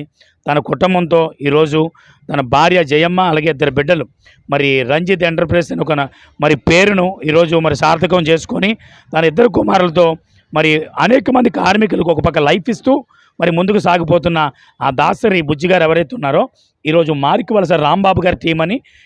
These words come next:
ఎవరైతే ఉన్నారో బదిరీలు, నిజంగా, ఆ, ఒక పక్క చూడలేం, ఒక పక్కేమో, ఆ, ఏ పని కూడా చేయలేం. అంటే, ఆ, అటువంటి అంధత్వం కలిగిన వారు ఈరోజు మన, మన మధ్యన ఉన్నారు. వారికి సాయం చేయడానికి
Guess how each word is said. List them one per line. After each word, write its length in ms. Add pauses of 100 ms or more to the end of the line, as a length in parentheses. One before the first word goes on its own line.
(140)
ఎవరైతే 420
ఉన్నారో 320 (100)
బదిరీలు, 500
నిజంగా, 360 (500)
ఆ, 140
ఒక 200
పక్క 140
చూడలేం, 540 (160)
ఒక 120
పక్కేమో, 420 (420)
ఆ, 180
ఏ 180
పని 220
కూడా 180 (120)
చేయలేం. 260 (100)
అంటే, 320 (360)
ఆ, 340
అటువంటి 420 (320)
అంధత్వం 420
కలిగిన 340 (540)
వారు 340
ఈరోజు 280
మన, 180
మన 200
మధ్యన 240
ఉన్నారు. 200
వారికి 580
సాయం 300
చేయడానికి 500